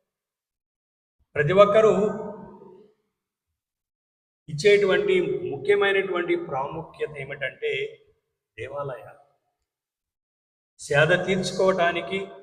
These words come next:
దేవుని యొక్క అనుగ్రహాలు పొందటానికి, దేవుని యొక్క దీవెనలు పొందటానికి, దేవునిని ముఖాముఖిగా దర్శించుకోవటానికి వారు వారు మతాన్ని బట్టి ఏర్పాటు చేసుకున్నటువంటి పవిత్ర స్థలాలు.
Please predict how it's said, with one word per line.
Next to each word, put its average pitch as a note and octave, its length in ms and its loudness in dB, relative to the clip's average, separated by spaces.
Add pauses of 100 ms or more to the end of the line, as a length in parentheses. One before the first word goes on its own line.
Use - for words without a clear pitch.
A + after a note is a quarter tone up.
(380)
దేవుని F#3+ 360 4
యొక్క F3+ 160 0
అనుగ్రహాలు F#3+ 560 2
పొందటానికి, F3+ 760 0 (440)
దేవుని G3 320 2
యొక్క F#3+ 220 4
దీవెనలు F#3+ 500 2
పొందటానికి, F3+ 760 -2 (500)
దేవునిని G3 480 0
ముఖాముఖిగా G3 760 0 (140)
దర్శించుకోవటానికి F#3 1200 -2 (1300)
వారు C#3 280 -4
వారు C#3+ 380 -2 (340)
మతాన్ని F#3 440 0
బట్టి F3+ 380 -2 (880)
ఏర్పాటు F3 460 -2 (120)
చేసుకున్నటువంటి C#3+ 840 -10 (460)
పవిత్ర C3+ 460 -12
స్థలాలు. - 560 -18